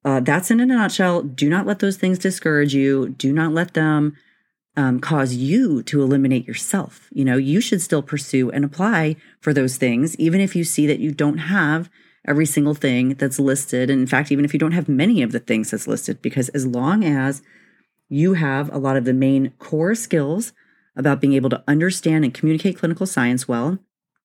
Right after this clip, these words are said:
and as long as you are interested and eager and ready to learn, and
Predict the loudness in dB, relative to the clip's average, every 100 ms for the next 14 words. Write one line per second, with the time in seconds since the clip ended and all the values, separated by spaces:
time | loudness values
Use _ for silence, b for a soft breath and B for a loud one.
0 | _ _ _ _ _ -20 _ 0 2 0
1 | 0 0 0 0 0 -2 -4 b b b
2 | _ -2 0 0 0 -2 0 0 0 -2
3 | 0 2 2 2 0 0 -2 -2 0 0
4 | 0 -2 -4 -2 -2 -4 -6 _ _ _
5 | _ _ _ _ _ _ _ 0 2 2